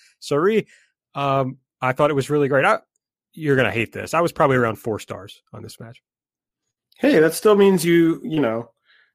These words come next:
Speaker 2: you liked it. So, you know, if you would have
Speaker 1: Well,
Speaker 2: said,
Speaker 1: I liked
Speaker 2: "Oh,
Speaker 1: it a
Speaker 2: it was
Speaker 1: lot.
Speaker 2: like," if you said, like, "Oh, it was, like, two and three quarters," I would have had an issue. But, you know,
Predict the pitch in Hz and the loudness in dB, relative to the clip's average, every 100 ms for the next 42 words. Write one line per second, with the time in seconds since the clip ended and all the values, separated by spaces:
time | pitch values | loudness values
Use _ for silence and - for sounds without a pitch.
0 | - 147 147 160 170 220 262 262 _ - | -6 -2 2 2 2 2 2 -2 _ -4
1 | 147 139 131 131 156 - 147 123 127 - | 2 2 2 -2 -8 -6 -4 -2 -4 0
2 | 180 175 165 151 147 135 139 135 165 - | 2 2 2 2 4 4 2 0 2 0
3 | 156 160 147 139 _ 196 196 180 185 196 | 2 2 2 0 _ 0 0 0 0 4
4 | 170 151 139 139 160 156 139 139 131 127 | 2 2 0 2 2 2 4 0 0 -4
5 | - 151 139 135 127 - 131 127 - 185 | -4 0 2 2 -4 -6 -4 -4 2 4
6 | 175 143 135 127 123 123 123 - 131 127 | 4 4 2 2 2 -2 -6 -6 -4 -2
7 | 127 117 143 113 110 107 - 156 110 110 | -4 -6 -8 -10 -8 -10 -8 -8 -6 -12